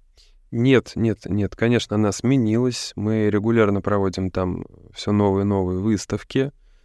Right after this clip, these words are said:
И вот совсем недавно была открыта новая экспозиция, которая приурочена к запуску движения электрических речных судов. Выставка называется «Москва-река.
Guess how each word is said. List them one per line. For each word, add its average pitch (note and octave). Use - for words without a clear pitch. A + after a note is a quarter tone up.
И A2+
вот A2
совсем G#2
недавно A2+
была G2+
открыта F#2+
новая G2
экспозиция, G#2+
которая A#2
приурочена G2+
к -
запуску G#2
движения A2
электрических G#2
речных G2
судов. F#2
Выставка G#2
называется F#2
«Москва-река. F#2+